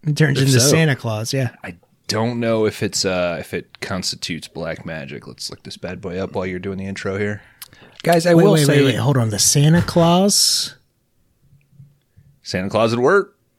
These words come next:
Speaker 1: Oh, my God! Huh? Huh?
Speaker 3: Big Trouble,
Speaker 2: Oh, oh, oh.
Speaker 3: two thousand two, Barry Sonnenfeld directed.
Speaker 1: Big Trouble.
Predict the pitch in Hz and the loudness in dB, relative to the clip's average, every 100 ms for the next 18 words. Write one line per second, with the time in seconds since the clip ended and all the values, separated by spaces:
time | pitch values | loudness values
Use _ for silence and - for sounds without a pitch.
0 | _ - _ _ - - 117 104 110 - | _ -20 _ _ 0 0 0 0 -2 -2
1 | 113 135 - - - - - _ _ _ | -2 -2 -4 -8 -12 -16 -20 _ _ _
2 | _ _ _ _ - 143 139 170 269 453 | _ _ _ _ 0 4 6 6 6 4
3 | - _ _ _ _ _ _ _ _ - | -2 _ _ _ _ _ _ _ _ -8
4 | - 135 147 190 285 523 _ _ _ _ | -2 0 2 4 2 0 _ _ _ _
5 | _ 123 147 - 139 120 95 90 - 107 | _ -2 -2 2 2 4 4 0 0 2
6 | 87 - 117 90 85 135 127 123 110 127 | 2 0 2 2 4 2 2 -2 -4 0
7 | 120 120 110 113 117 - 117 110 98 98 | 2 2 2 2 2 0 0 0 -2 -2
8 | 92 87 85 87 - - _ _ _ _ | -2 -2 -4 -4 -8 -12 _ _ _ _
9 | _ _ _ _ _ _ _ _ _ _ | _ _ _ _ _ _ _ _ _ _
10 | _ _ _ 131 175 - - - - 247 | _ _ _ -14 -14 -8 -8 -4 -6 -6
11 | 101 101 - | -10 -14 -18